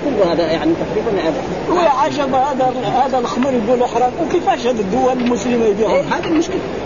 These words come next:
Speaker 1: يعني مثلًا بلاد إسلامية
Speaker 2: يبيعون.
Speaker 1: تزرع، يعني ت-، تزرع،
Speaker 2: موجود.
Speaker 1: تزرع، تزرع العنب وتساويه خمر وتبيعه. في بلاد إسلامية.
Speaker 2: طيب، وكيفاش؟
Speaker 1: هذا، هذا المشكلة، هذا المصائب اللي جاء المسلمون هذا.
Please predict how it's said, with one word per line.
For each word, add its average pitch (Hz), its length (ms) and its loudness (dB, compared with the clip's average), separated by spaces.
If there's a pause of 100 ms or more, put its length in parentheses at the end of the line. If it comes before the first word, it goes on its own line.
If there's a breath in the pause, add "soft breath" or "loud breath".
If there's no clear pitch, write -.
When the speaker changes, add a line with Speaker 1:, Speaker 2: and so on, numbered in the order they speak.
Speaker 1:
يعني 202 200 2
مثلًا 240 220 0
بلاد 220 380 2
إسلامية 254 560 0 (140)
Speaker 2:
يبيعون. 320 380 2
Speaker 1:
تزرع، 220 160 -6 (260)
يعني 208 200 0
ت-، - 460 -4
تزرع، 277 300 4
Speaker 2:
موجود. 381 140 0
Speaker 1:
تزرع، 226 400 0 (200)
تزرع 226 260 0
العنب 277 360 0 (540)
وتساويه 208 760 2
خمر 294 320 0
وتبيعه. 269 460 2 (680)
في 370 140 -2
بلاد 339 300 2
إسلامية. 302 480 0
Speaker 2:
طيب، 370 260 0
وكيفاش؟ 302 440 0
Speaker 1:
هذا، - 500 -2 (120)
هذا 403 260 0
المشكلة، 311 260 0
هذا 370 200 -2
المصائب 311 340 0
اللي 254 140 0
جاء 269 120 0
المسلمون 247 480 0
هذا. 240 180 2